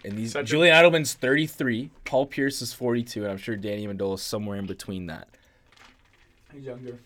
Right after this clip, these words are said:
Speaker 1: He's younger?
Speaker 2: He's a couple years. I bet you he's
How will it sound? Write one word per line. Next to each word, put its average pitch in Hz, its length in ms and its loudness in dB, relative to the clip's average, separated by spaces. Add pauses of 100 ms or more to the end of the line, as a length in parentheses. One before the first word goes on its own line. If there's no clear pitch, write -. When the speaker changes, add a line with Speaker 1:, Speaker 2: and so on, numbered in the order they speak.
Speaker 1:
He's 110 180 -8
younger? 117 400 -4 (560)
Speaker 2:
He's 120 120 -14
a 120 40 -20
couple 123 240 -14
years. 127 200 -12 (160)
I 113 60 -12
bet 123 260 -6
you 123 80 -12
he's 123 220 -14